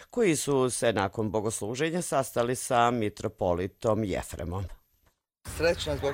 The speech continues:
Speaker 2: toga što su ovo mjesta okupljanja, srećna što možemo da zajedno praznujemo i da postoji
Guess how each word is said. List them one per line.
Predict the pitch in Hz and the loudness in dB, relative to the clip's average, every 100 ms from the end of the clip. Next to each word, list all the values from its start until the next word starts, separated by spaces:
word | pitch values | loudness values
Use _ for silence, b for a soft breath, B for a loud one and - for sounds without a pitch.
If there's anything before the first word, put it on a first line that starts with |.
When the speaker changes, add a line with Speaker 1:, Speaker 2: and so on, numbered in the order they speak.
| - | 0
Speaker 2:
toga | 143 131 | 0 0
što | - 127 | -2 -6
su | - | 0
ovo | 135 | 2
mjesta | 123 131 - 113 | 2 2 4 4
okupljanja, | - 139 - 160 143 123 - | 4 4 4 6 6 6 4
srećna | 123 113 | 0 -4
što | - 120 | -4 0
možemo | 127 - 110 | 0 2 0
da | 110 | 4
zajedno | 131 123 120 113 | 6 6 6 2
praznujemo | 135 151 139 135 131 123 120 117 | 4 4 2 0 2 2 2 2
i | 113 | 4
da | 117 117 - | 6 6 4
postoji | - 123 127 | 4 4 4